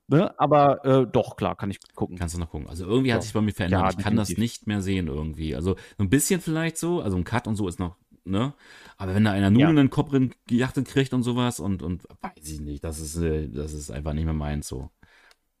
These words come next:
Speaker 2: Also alles, was, weiß ich nicht. Irgendwie,
Speaker 1: Härter ist.
Speaker 2: irgendwie bin ich
Speaker 1: Ja.
Speaker 2: da raus so, ja. Also ich kann auch, ich hab ja auch ein paar, ähm, um wieder nach Wrestling Deutschland zu kommen, ich hab ja auch ein paar Ausschnitte von Martyrium zum Beispiel gesehen,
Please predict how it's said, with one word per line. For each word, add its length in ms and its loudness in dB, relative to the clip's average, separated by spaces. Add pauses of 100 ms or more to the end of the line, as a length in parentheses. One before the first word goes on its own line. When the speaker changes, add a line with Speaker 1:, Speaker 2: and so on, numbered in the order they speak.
(200)
Speaker 2:
Also 120 -6
alles, 220 2
was, 240 -2 (160)
weiß 220 -4
ich 80 -14
nicht. 260 -10 (240)
Irgendwie, 440 4
Speaker 1:
Härter 340 2
ist. 180 -10
Speaker 2:
irgendwie 280 6
bin 140 4
ich 40 0
Speaker 1:
Ja. 160 2
Speaker 2:
da 120 -2
raus 340 2
so, 340 -4
ja. 220 -2
Also 120 -2
ich 60 -8
kann 140 0
auch, 100 -2 (320)
ich 100 -12
hab 80 -4
ja 100 0
auch 40 -2
ein 80 -6
paar, 340 -2
ähm, 360 -2 (600)
um 140 0
wieder 160 6
nach 140 2
Wrestling 240 2
Deutschland 320 0
zu 80 -4
kommen, 280 -2 (300)
ich 80 -6
hab 100 -2
ja 60 0
auch 80 -2
ein 80 -4
paar 220 -4
Ausschnitte 340 -4
von 160 -2
Martyrium 560 2
zum 140 -6
Beispiel 320 -2
gesehen, 420 0